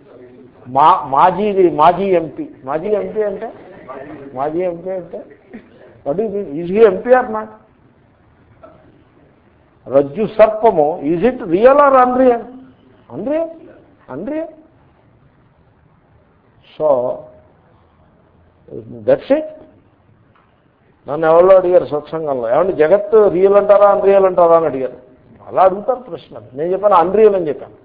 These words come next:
అంటే నేనేదో మొహమాట పడతాను అనుకున్నాడు ఆయన. "అన్రియల్" అని చెప్పాను. "How can you say that it is unreal?" అని చెప్పాను. "Come to the classes" అని చెప్పాను. I'll tell you how it is unreal. కాబట్టి అసత్యత్వం ఇత్యర్థ.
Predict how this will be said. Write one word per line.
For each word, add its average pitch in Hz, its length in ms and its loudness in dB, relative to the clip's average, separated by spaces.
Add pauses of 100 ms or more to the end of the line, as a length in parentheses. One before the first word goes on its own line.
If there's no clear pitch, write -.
(920)
అంటే 147 200 -6
నేనేదో 170 360 4
మొహమాట 202 380 4
పడతాను 196 340 2
అనుకున్నాడు 139 400 -14
ఆయన. - 100 -18 (760)
"అన్రియల్" 220 340 0
అని 165 100 2
చెప్పాను. - 280 -8 (540)
"How 208 180 6
can 240 160 2
you 233 80 0
say 190 120 -4
that 208 160 4
it 196 100 -2
is 185 60 -6
unreal?" 170 460 0
అని 151 100 -2
చెప్పాను. 127 240 -10 (100)
"Come 190 120 -2
to 196 80 -10
the 175 120 -8
classes" 156 460 2
అని 120 140 -12
చెప్పాను. - 580 -20 (1600)
I'll 117 120 -10
tell 113 160 -10
you 120 80 -14
how 113 180 -10
it 113 80 -14
is 113 60 -18
unreal. 113 520 -20 (1700)
కాబట్టి 202 240 0
అసత్యత్వం 202 880 -2
ఇత్యర్థ. 127 640 -14